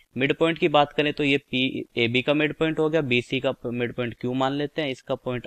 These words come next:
आर मान लेते हैं और इसका पॉइंट जो है एस मान लेते हैं। अब इन सभी पॉइंट्स को हम ज्वाइन कर दें, अगर सभी पॉइंट्स को हम ज्वाइन करेंगे तो एस को आर से ज्वाइन कर सकते हैं, देखो, और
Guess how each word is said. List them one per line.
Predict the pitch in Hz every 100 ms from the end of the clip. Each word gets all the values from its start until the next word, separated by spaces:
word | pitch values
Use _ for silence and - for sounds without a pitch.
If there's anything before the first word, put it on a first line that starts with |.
| -
आर | 107 110
मान | 117 123 127
लेते | 135 -
हैं | 151 156
और | 143 117
इसका | - -
पॉइंट | 117 113 113
जो | 110 113
है | 131 104
एस | 127 -
मान | 147 135
लेते | 127 120 123
हैं। | 123 _ - - _ 156
अब | 160
इन | 175 165
सभी | 165 170
पॉइंट्स | 156 147 143
को | 156
हम | 160
ज्वाइन | 135 135 131
कर | 120 110
दें, | 101 104 - _ _ -
अगर | 123 170
सभी | - 160 165
पॉइंट्स | 151 143
को | - 139
हम | 139
ज्वाइन | 123 120 117
करेंगे | 120 120 135
तो | 139 -
एस | 113 -
को | - 139 -
आर | 104 113
से | - 147
ज्वाइन | 143 147
कर | 139 135
सकते | 135 - 135
हैं, | 123
देखो, | 120 120 - _ _ _ _ _ _ _ _ _ _ _ _ _ _ _ _ - - - _ _ _ -
और | 110 110 104